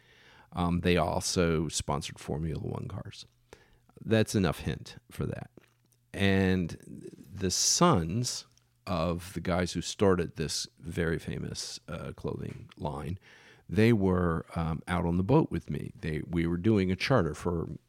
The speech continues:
a week. Um, we were gonna hang around in Saint Martin. Uh, we were gonna do a couple other things, and we had this very weird thing happen. And I'm, I'm telling this story because it may appear in the beginning that I'm talking about how men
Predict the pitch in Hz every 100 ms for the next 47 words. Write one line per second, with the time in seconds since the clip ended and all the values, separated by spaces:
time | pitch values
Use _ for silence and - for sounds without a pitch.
0 | _ _ - - - 98 90 - - -
1 | _ _ - - _ 90 85 82 85 82
2 | 78 87 92 85 87 85 85 80 - 67
3 | - 117 123 - 107 104 95 - - _
4 | _ - 85 80 71 69 87 87 90 85
5 | 87 80 - 82 80 95 110 85 98 90
6 | 87 - - 90 82 85 82 - 92 104
7 | 98 90 92 92 110 135 131 101 101 101
8 | 92 90 87 90 85 - - - _ _
9 | _ _ - 87 90 - 92 - 151 180
10 | 131 98 - - 80 82 85 87 87 85
11 | - - - - - _ _ 98 90 107
12 | 113 113 - 113 98 95 82 82 85 98
13 | 95 87 82 85 85 90 90 82 80 80
14 | 65 87 87 82 95 104